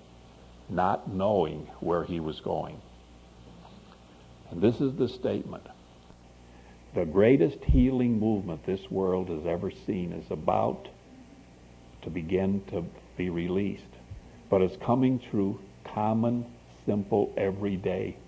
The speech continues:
people. Not the pulpit. See, the, the body, the head of the Lord is being joined not to the pulpit.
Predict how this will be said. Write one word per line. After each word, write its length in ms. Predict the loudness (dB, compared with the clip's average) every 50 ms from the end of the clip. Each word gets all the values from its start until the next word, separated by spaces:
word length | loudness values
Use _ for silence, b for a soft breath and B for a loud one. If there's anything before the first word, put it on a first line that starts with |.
| -10
people. 400 | -6 -4 -4 -4 -6 -8 -10 -10 -10 -12 -20 -20 -20 -20 -20 -20 -20 -20 -20 -20 -20 -20 -20 -20 -20 -20 -20 -20 -20 -20 -20 -20 -20 -20 -20 -20 -18 -8 0
Not 280 | 2 4 4 4 4
the 80 | 2 0
pulpit. 480 | 2 6 6 6 6 6 4 -2 0 6 6 6 6 6 -8 -18 -20 -20 -20 -20 -20 -14 -4 0
See, 140 | 0 2
the, 260 | 4 4 2 2 0 -2 0
the 120 | 0 2
body, 560 | 6 8 8 8 8 8 6 6 4 2 0 -4 -2
the 140 | -2 -2 2
head 220 | 6 8 8 8
of 100 | 8 6
the 80 | 6 6
Lord 320 | 8 8 8 8 6 6
is 140 | 2 0 0
being 280 | 2 2 4 4 2 2
joined 520 | 4 4 4 4 4 2 2 0 0 -2 -4 -14 -18 -20 -20 -20 -20 -20 -20 -20 -20 -20 -20 -20 -20 -20 -20 -14 -4 2
not 280 | 4 4 4 4 6
to 100 | 4 6
the 80 | 6 6
pulpit. 500 | 4 6 6 8 6 6 2 -2 -4